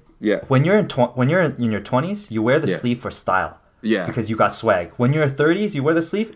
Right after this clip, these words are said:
Speaker 2: it's for practical pers-, <laughs> purposes.
Speaker 1: Yeah, dude. That compression is real, man. You need that.
Speaker 2: <laughs>
Speaker 1: Otherwise, my, my elbow will fall off if I don't have that arm sleeve. Uh, but yeah, definitely. In the twenties, it definitely is, uh, more for, just for show,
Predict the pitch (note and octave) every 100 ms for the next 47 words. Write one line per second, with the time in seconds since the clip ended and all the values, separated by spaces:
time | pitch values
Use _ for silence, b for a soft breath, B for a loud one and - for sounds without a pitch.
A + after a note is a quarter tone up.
0 | - B2 - A2 - - G#2+ - - F2+
1 | - F#2+ B2+ C#3+ C3 C3 C3 - D3 G2
2 | F#2+ F#2+ F#2+ F#2 A2 A2 C3 G2+ A#2 G#2
3 | B2 G#2 F#2+ F2 G2 G#2+ G2 F#2+ F#2+ F#2+
4 | G2+ G#2 G#2 D3+ C3 E2+ F2 A#2 B2 A2+
5 | G#2 G#2 G2+ F#2 G#2 G#2 A2 G#2+ G2 F#2+
6 | F#2+ - G2+ F#2 F2+ F2+ F2 F#2+ G2+ F#2
7 | F#2 G2 F2 F2+ F2+ F#2 E2+ - F2 E2+
8 | - B B B B B _ _ _ -
9 | A2 G#2+ G2+ B2 A#2 B2+ G#2 F#2 G2+ B2
10 | F#2+ F#2+ E2+ E2+ F2+ G2 - B2 C3 C#3
11 | - C#3+ C#3 C3+ - G2+ G2 G#2 - F#2
12 | - F#2 E2 D#2 F#2 - G#2 G2+ G2 F#2
13 | - F#2 F2 E2+ E2+ E2+ E2 F2+ - G2+
14 | F2+ - F2 E2+